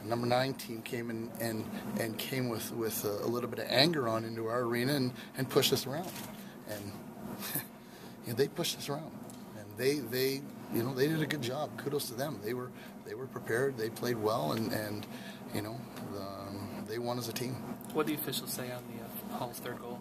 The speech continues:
Speaker 2: They tried to challenge it.
Speaker 1: Sorry?
Speaker 2: What did the officials say on Hall's third goal? They tried to challenge.
Speaker 1: Uh, I didn't challenge. I tried to challenge the one where we scored.
Speaker 2: Oh.
Speaker 1: We scored the.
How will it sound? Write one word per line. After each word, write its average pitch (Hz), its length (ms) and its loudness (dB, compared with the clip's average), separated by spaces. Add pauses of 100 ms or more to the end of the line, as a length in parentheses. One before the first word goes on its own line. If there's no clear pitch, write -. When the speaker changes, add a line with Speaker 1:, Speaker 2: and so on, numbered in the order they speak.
(160)
Speaker 2:
They - 80 -8
tried - 160 -4
to - 60 -10
challenge - 220 -10
it. - 1160 -10
Speaker 1:
Sorry? 107 260 0 (440)
Speaker 2:
What 139 120 4
did 135 80 4
the - 40 -2
officials 139 260 -2
say 123 160 0
on 117 180 2
Hall's 120 300 -2
third 120 240 -4
goal? 120 220 -4
They - 380 -8
tried - 180 -6
to - 80 -6
challenge. - 120 -8 (1080)
Speaker 1:
Uh, 101 580 -2
I 104 120 6
didn't 101 200 0
challenge. 101 420 0
I 98 60 4
tried 101 240 0
to 104 60 -6
challenge 104 400 2
the 104 80 0
one 104 300 -4
where 98 100 -2
we 101 140 -2
scored. 101 380 0 (200)
Speaker 2:
Oh. 117 220 2 (280)
Speaker 1:
We 113 160 -6
scored 107 380 2
the. 101 300 0